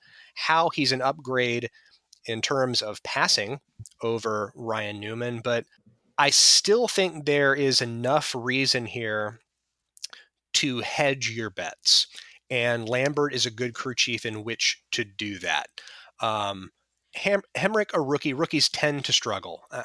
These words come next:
I mean, i-, i-, if you're, if you're expecting him to win races and make the playoffs, you're, you're probably expecting too much.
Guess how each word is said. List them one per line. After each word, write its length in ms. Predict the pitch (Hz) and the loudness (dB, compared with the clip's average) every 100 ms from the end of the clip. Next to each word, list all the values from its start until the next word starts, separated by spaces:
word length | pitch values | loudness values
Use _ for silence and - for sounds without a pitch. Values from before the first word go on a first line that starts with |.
| - | -4
I 80 | 117 | -2
mean, 220 | 120 123 | -4 -4
i-, 40 | |
i-, 260 | 127 127 127 | -4 -4 -4
if 120 | 123 127 | -4 -2
you're, 200 | 123 120 | -2 -2
if 100 | - | -4
you're 100 | 123 | -2
expecting 460 | - - 156 147 | 0 0 0 -2
him 220 | 123 139 135 | -2 -2 -2
to 100 | 131 | -4
win 220 | 131 127 | -2 -2
races 440 | 123 127 - 123 | 0 2 2 0
and 120 | 120 120 | -2 -4
make 160 | 113 | -6
the 60 | - | -6
playoffs, 560 | - 151 151 143 - | 0 2 4 2 0
you're, 200 | 123 127 - | 0 -4 -4
you're 100 | 123 | -8
probably 560 | - 131 123 123 120 117 | -4 0 2 0 -4 -4
expecting 580 | - - 107 - 107 101 | -4 -4 -4 -6 -12 -10
too 160 | 117 | -10
much. 440 | 95 87 - - | -8 -10 -8 -4